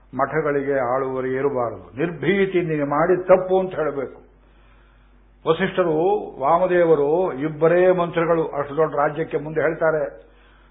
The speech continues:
ಒಂದು ನಯ ಪೈಸಾ ಸಂಬಳ ತಗೊಳ್ಳದೇ ಇದ್ದ ಮಂತ್ರಿಗಳು. ಸಂಬಳ ತಗೊಂಡ್ರೆ ದೊರೆ ಹೇಳ್ದಾಗ ಕೇಳಬೇಕಾಗತ್ತೆ ಅಂತ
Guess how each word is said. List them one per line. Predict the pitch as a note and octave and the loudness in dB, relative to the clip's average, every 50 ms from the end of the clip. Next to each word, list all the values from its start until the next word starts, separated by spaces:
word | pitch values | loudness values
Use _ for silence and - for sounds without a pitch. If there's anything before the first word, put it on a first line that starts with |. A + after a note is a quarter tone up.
| _ _ _ _ - B2+ | _ _ _ _ 0 0
ಒಂದು | D3 D#3+ E3 D#3+ E3 D3 | 2 2 2 0 0 0
ನಯ | B2+ B2+ C3+ C#3+ E3+ F#3+ F3+ | 0 0 0 2 2 0 -2
ಪೈಸಾ | - E3+ D#3+ E3 D#3 C#3 D#3+ | 0 0 -2 0 0 -2 -2
ಸಂಬಳ | C#3 - C3+ C#3 C#3 C#3 B2 - | -2 -2 -6 -6 -2 -2 -2 -2
ತಗೊಳ್ಳದೇ | - C3 A#2+ B2 C3 C3 B2+ C#3 | -2 -4 -6 -4 -6 -6 -4 -6
ಇದ್ದ | C3 B2+ B2 | -6 -6 -6
ಮಂತ್ರಿಗಳು. | B2+ A#2+ A#2+ B2 A#2 - A2+ A2+ A#2 G#2 - - - _ _ _ _ _ _ _ _ _ _ _ _ _ _ _ _ _ _ _ _ _ - | -8 -8 -8 -10 -12 -12 -14 -14 -14 -14 -16 -18 -20 _ _ _ _ _ _ _ _ _ _ _ _ _ _ _ _ _ _ _ _ _ -4
ಸಂಬಳ | - C3+ D3 D3+ D#3 | -4 -2 0 2 0
ತಗೊಂಡ್ರೆ | D#3 D#3+ D3+ C#3+ D#3+ E3 E3 E3 D#3 | 0 0 0 0 0 0 0 -2 0
ದೊರೆ | D3+ D3+ D#3+ D#3 | 0 0 0 2
ಹೇಳ್ದಾಗ | C#3+ D3+ D#3 D3+ D#3+ D3+ | 2 2 2 2 2 2
ಕೇಳಬೇಕಾಗತ್ತೆ | D3+ D#3+ D#3 D3+ D3 D#3 D3+ D3+ D3 D3 C#3 C#3 C#3 C#3+ C#3+ | 2 0 0 2 2 0 0 0 0 0 0 -2 -2 -2 -2
ಅಂತ | D#3 E3 D#3+ | -2 -2 -2